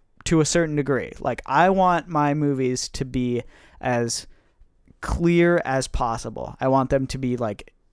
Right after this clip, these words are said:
the best quality I can see them in,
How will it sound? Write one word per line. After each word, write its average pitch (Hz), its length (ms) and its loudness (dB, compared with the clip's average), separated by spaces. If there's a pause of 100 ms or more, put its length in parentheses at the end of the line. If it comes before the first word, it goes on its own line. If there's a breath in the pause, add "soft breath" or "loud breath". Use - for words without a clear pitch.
(680)
the 143 200 2
best 151 480 2
quality 139 720 0
I 123 140 -4
can 120 220 -6
see 113 220 -4
them - 220 -14
in, - 220 -14